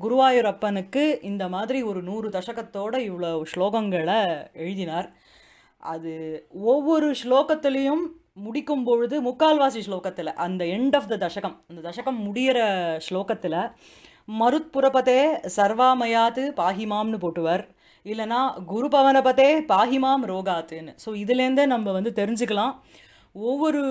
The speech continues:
ஸ்லோகத்திலையும் தன்னுடைய ரோகத்திலேருந்து அவர் வெளிவரணும் அப்படிங்கிறத, அ, போட்டிருப்பார். அதனாலேயே அந்த ரோக நிவாரணத்துக்கோசரம்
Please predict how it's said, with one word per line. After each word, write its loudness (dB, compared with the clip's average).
ஸ்லோகத்திலையும் 0
தன்னுடைய 0
ரோகத்திலேருந்து 4
அவர் 2
வெளிவரணும் -2
அப்படிங்கிறத, 0
அ, -8
போட்டிருப்பார். -8
அதனாலேயே 6
அந்த 2
ரோக 6
நிவாரணத்துக்கோசரம் 4